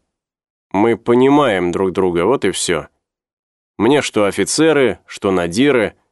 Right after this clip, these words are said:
все одно. У меня с ними разная кровь. А сражаюсь я, потому что ремесло у меня такое. Я солдат". "Ты всегда хотел стать солдатом?" "А что мне еще оставалось?"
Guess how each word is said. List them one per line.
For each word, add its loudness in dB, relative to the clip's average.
все 2
одно. 0
У 0
меня 4
с -6
ними 4
разная 0
кровь. -2
А -4
сражаюсь 0
я, -4
потому -2
что -2
ремесло 2
у 2
меня 0
такое. -4
Я -2
солдат". -4
"Ты 0
всегда 0
хотел 0
стать -2
солдатом?" -2
"А -4
что 0
мне 4
еще -2
оставалось?" -2